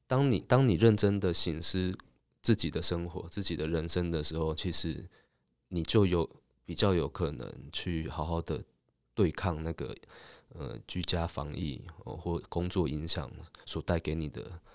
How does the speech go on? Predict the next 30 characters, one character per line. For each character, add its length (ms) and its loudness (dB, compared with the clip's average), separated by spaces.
呃， 160 -8
所 220 -4
谓 160 0
的 480 -12
生 220 0
活 260 -4
生 220 2
存 240 -4
的 280 -12
焦 260 -2
虑 240 -4
跟 280 -6
恐， 200 -8
恐， 180 -8
恐 260 -8
惧 220 -4
感 260 -16
这 80 -12
样 100 -10
子， 120 -20
或 120 -8
者 120 -6
是 140 -4
那 220 -6
种 180 -10
失 420 6
衡 220 -6
的 120 -8
感 200 -8
觉。 160 -12